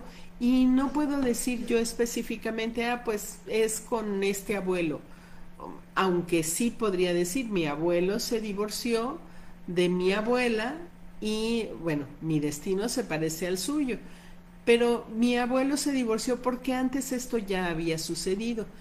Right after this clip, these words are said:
Entonces, ¿en dónde empezó? Eso no lo sé. Y lo que yo haría es visualizar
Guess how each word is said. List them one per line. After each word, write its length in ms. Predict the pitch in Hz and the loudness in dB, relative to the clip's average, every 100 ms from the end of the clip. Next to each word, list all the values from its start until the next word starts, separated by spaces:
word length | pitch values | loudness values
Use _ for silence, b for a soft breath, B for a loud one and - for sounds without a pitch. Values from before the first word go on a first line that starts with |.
| B B - | B B -4
Entonces, 760 | 214 208 262 262 - 247 247 - | -4 -2 0 0 0 0 -2 -4
¿en 160 | 214 214 | -2 0
dónde 260 | 247 254 | 2 2
empezó? 540 | 254 247 233 277 311 320 | 2 2 0 0 -2 -2
Eso 280 | 269 220 | -2 -2
no 140 | 208 180 | 0 2
lo 160 | 170 | 2
sé. 220 | 160 151 151 B B B B - - | 0 -4 -8 B B B B -16 -2
Y 140 | 240 | 0
lo 180 | 247 240 | 4 4
que 160 | 247 233 | 2 0
yo 240 | 262 285 | 2 2
haría 560 | 311 302 240 180 170 - | 4 4 4 4 0 0
es 300 | 196 185 190 | 2 2 2
visualizar 960 | 208 - 180 165 160 - 180 185 170 | -2 0 0 0 0 0 0 0 -4